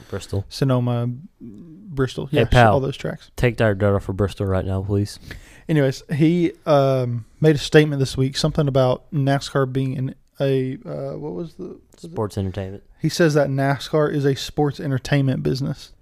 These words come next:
Speaker 1: Well, first of all, this guy's, am I allowed to take a shot at him?
Speaker 2: You fucking go. I don't care.
Speaker 1: This guy's a fucking idiot, obviously. Right?
Speaker 2: <laughs>
Speaker 1: Right?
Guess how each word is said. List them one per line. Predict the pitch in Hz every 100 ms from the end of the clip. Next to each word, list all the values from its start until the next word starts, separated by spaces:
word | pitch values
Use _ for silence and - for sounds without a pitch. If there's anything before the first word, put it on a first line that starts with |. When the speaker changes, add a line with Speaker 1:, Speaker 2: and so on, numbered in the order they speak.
| _ _ _ _ _ -
Speaker 1:
Well, | 123 117
first | 165 165
of | 156
all, | 156 147 - - -
this | - 107
guy's, | 120 104 - - - - - _ _ - _ _ _ _ _ -
am | 107
I |
allowed | 101 101
to | 98
take | 98
a |
shot | - 101
at | 101
him? | 107 107 - - - -
Speaker 2:
You | -
fucking | - - - 139
go. | 156 156
I |
don't | 160 165
care. | - 190
Speaker 1:
This | 113
guy's | 117 107
a | -
fucking | - 101 92
idiot, | 92 90 85 - _
obviously. | - 95 90 - 85 87 - _ _ _ _ _ -
Right? | - 90 - - - - 185
Speaker 2:
<laughs> | - - - - - - - _ _ _ - - -
Speaker 1:
Right? | 113 120